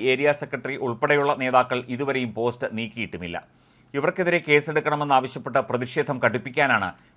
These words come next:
യു ഡി എഫിൻ്റെ തീരുമാനം. ആദ്യഘട്ടം എന്ന നിലയിൽ അടുത്ത തിങ്കളാഴ്ച ആർ എം പിയും യു ഡി എഫും വടകര റൂറൽ എസ് പി ഓഫീസിലേക്ക് പ്രതിഷേധ മാർച്ച് സംഘടിപ്പിക്കും. ഇതിനു പുറമെ സി പി എമ്മിനെതിരെ പ്രചാരണ പരിപാടികൾ സംഘടിപ്പിക്കാനും തീരുമാനിച്ചിട്ടുണ്ട്. യൂത്ത് ലീഗും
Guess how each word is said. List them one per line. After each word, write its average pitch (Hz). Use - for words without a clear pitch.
യു 135
ഡി 151
എഫിൻ്റെ 95
തീരുമാനം. 90
ആദ്യഘട്ടം 120
എന്ന 120
നിലയിൽ 120
അടുത്ത 117
തിങ്കളാഴ്ച 127
ആർ 123
എം 127
പിയും 135
യു 131
ഡി 143
എഫും 131
വടകര 135
റൂറൽ 135
എസ് -
പി 139
ഓഫീസിലേക്ക് 127
പ്രതിഷേധ 120
മാർച്ച് 117
സംഘടിപ്പിക്കും. 95
ഇതിനു 117
പുറമെ 123
സി 135
പി 139
എമ്മിനെതിരെ 131
പ്രചാരണ 135
പരിപാടികൾ 123
സംഘടിപ്പിക്കാനും 117
തീരുമാനിച്ചിട്ടുണ്ട്. 98
യൂത്ത് 160
ലീഗും 139